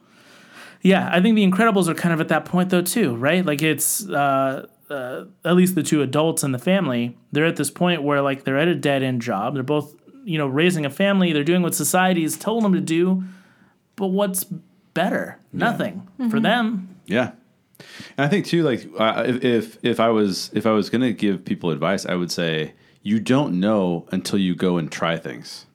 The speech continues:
Speaker 1: Right.
Speaker 2: So it's not like you, it's not like you should say, "I have it all figured out and I should pursue my passions at all costs."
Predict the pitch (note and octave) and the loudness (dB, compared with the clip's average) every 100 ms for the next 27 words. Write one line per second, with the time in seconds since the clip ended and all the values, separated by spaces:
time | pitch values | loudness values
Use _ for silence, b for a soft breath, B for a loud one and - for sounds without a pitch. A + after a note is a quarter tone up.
0 | _ _ _ _ _ - D3 A2+ - _ | _ _ _ _ _ -6 -6 -6 -12 _
1 | B B B - D3 B2+ A2+ - B2 - | B B B 2 4 4 2 0 -2 0
2 | D3 D3 C3+ B2+ B2+ A#2+ - - - E3 | 2 2 2 0 0 -4 -4 -6 0 0
3 | E3 C3 - G#2 A#2+ G#2 - G3 G#3 B2+ | 0 -2 -6 -2 2 2 2 2 4 4
4 | B2+ C#3 C#3 D#3+ D#3 E3 D3+ E2+ - _ | 2 2 2 2 4 4 4 0 -8 _
5 | _ _ _ - C3+ B2 A#2+ A2+ - _ | _ _ _ 0 2 4 2 -2 -8 _
6 | _ - E3 E3 D3+ C3+ - C3+ C3 C3 | _ 0 2 2 2 0 2 2 2 2
7 | D3 D3 B2+ G#2 A2 C3+ D#3 A#2 F#2+ - | 2 0 0 2 2 2 2 0 -2 -8